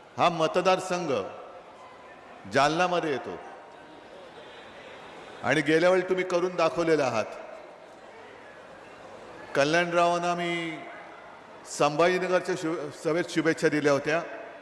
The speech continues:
कारण त्यांनी इथे सभा लावली होती,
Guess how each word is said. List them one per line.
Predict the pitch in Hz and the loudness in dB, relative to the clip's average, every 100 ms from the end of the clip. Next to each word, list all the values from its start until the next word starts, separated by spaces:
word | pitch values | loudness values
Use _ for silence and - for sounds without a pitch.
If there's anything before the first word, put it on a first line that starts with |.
| - - - - - - - - - - 135 | -18 -20 -20 -20 -20 -20 -20 -20 -20 -8 -2
कारण | 139 | 2
त्यांनी | 156 156 180 | 2 2 2
इथे | 175 180 | 2 2
सभा | 170 175 | 4 4
लावली | 165 147 160 196 | 4 4 4 4
होती, | 175 - 113 120 | 4 2 -6 -8